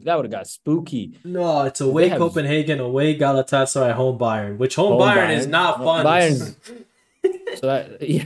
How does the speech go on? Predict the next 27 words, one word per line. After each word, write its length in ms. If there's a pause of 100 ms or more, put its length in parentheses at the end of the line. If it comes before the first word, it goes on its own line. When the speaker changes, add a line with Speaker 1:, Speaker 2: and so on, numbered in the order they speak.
Speaker 1:
that's, 260 (1200)
Ba-, 200
Bayern's 300
going 220
through 220
them, 180
but 260 (500)
I 140
don't, 200
M-, 360
Bayern 340
could 140
be 140
already 200
qualified 560
and 120
might 360 (400)
rest 320
everybody. 580
Speaker 2:
Nah, 280
they 120
were 80
Speaker 1:
But 120
Speaker 2:
qualified 460
when 80
Speaker 1:
Bayern 100
Speaker 2:
they 40